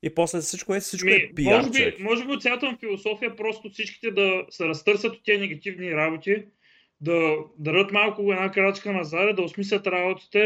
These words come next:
Speaker 2: и да се върнат малко по-свежи с, с заредени, а, идеи и всичко. И, и да са пречистили от цялата токсична обстановка в Юнайтед,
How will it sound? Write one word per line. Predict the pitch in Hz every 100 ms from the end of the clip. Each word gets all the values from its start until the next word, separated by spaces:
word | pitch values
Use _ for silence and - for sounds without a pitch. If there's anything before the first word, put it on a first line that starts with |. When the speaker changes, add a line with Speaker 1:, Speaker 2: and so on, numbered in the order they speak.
| 226 -
Speaker 2:
и | 190 185 185
да | 180 175
се | 180
върнат | 170 165 156 175 185 170
малко | 170 -
по-свежи | 175 156 156 160 165 185
с, | - 165
с | 156 - 147
заредени, | 143 143 139 156 139 123 _ _ _ _ _ -
а, | 143 143 135 131
идеи | 131 135 139 139 135 135 135 131 131
и | 127
всичко. | 139 131 - 123
И, | 113 110 _ _ _ _ _ _ _ _ _ _ _ _ _ -
и |
да | 160
са | - 147 135
пречистили | 139 - 151 156 143
от | 139
цялата | 135 127 127 120 117 _ _ _ _ -
токсична | 131 - 139 143
обстановка | 117 - 127 117 123 110
в |
Юнайтед, | 113 110 110 135